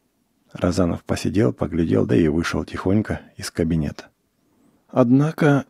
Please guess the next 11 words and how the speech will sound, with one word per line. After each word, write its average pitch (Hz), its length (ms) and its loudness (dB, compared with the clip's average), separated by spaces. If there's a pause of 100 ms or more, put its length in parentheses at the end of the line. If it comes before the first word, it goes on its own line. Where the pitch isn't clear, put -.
(100)
через 120 340 6
неделю 123 720 6 (280)
переломил 107 580 6
себя 90 320 -2
князь 90 400 0
Андрей, 98 540 2 (140)
хотя - 340 -4
ему 92 340 0
это 107 180 -2
много 85 360 0
стоило, 113 640 0